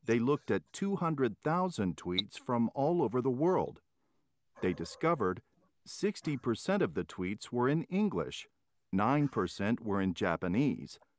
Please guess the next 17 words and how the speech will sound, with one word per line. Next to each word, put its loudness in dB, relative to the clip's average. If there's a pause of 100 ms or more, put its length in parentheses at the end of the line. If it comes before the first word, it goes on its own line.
(180)
the 2
second 0
most 0
popular 0
language. -4 (760)
Five 4
percent 0
of -2
all 4
tweets -4
came 0
from 2
the 4
top 0
one 2
hundred 0
users. -2